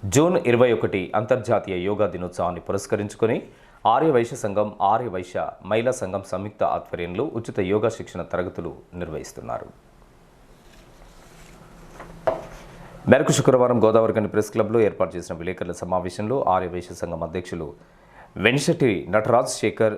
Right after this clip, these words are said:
వీరధర్మరాజు, యోగా ట్రస్ట్ అధ్యక్షులు గజలి వెంకటేశ్వర్లు మాట్లాడుతూ, ఈనాటి కలుషిత వాతావరణం మరియు దైనిక జీవితంలోని శారీరక, మానసిక ఒత్తిళ్లు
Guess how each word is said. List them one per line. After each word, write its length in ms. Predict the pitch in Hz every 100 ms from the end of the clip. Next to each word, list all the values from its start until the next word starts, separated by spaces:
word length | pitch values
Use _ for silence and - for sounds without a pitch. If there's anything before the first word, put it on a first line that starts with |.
| -
వీరధర్మరాజు, 1000 | 98 123 120 110 95 95 92 87 92 90 -
యోగా 320 | 98 120 127
ట్రస్ట్ 320 | - 95 -
అధ్యక్షులు 580 | - 85 87 - 92 185 - - _ _ 92 123
గజలి 280 | 127 185 160
వెంకటేశ్వర్లు 560 | 117 131 123 123 101
మాట్లాడుతూ, 560 | 85 90 - 92 123 208 - _ _ _ _ -
ఈనాటి 340 | 147 156 185
కలుషిత 380 | 190 139 143 -
వాతావరణం 600 | 120 110 123 120 104 107
మరియు 440 | 107 90 95 110 - -
దైనిక 440 | - 131 139 190
జీవితంలోని 880 | 123 104 135 147 107 104 104 113 -
శారీరక, 440 | - 120 139 131 135
మానసిక 520 | 123 95 104 - 101
ఒత్తిళ్లు 640 | - 92 - 90 101 190